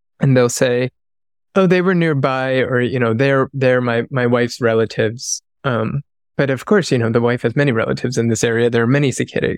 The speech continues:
nearby. Like, uh, and then when I've talked to other people, it's like, "Yes, we, we want to talk like that because if we get sick, um, and other Sikere are not available, we don't want to give the impression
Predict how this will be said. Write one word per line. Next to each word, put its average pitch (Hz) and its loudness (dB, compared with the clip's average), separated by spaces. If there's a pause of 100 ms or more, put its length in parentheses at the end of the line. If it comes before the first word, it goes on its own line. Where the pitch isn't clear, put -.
(140)
nearby. 113 0
Like, 117 -2 (580)
uh, 139 -2 (200)
and 135 4
then 131 2
when 139 2
I've 127 -2
talked 143 -2
to - 0
other 147 -2
people, 127 0
it's 117 -2
like, 120 0
"Yes, 165 0
we, 147 0
we 143 2
want 160 0
to 156 0
talk 151 -4
like 131 -2
that 123 -4
because 120 -4 (320)
if 196 -2
we 139 4
get 120 0
sick, - -2 (640)
um, 127 0 (120)
and 139 4
other 160 0
Sikere - -2
are 120 -2
not 117 0
available, 123 0
we 127 0
don't 123 0
want 120 0 (160)
to 117 0
give 120 -2
the 123 2
impression 120 -2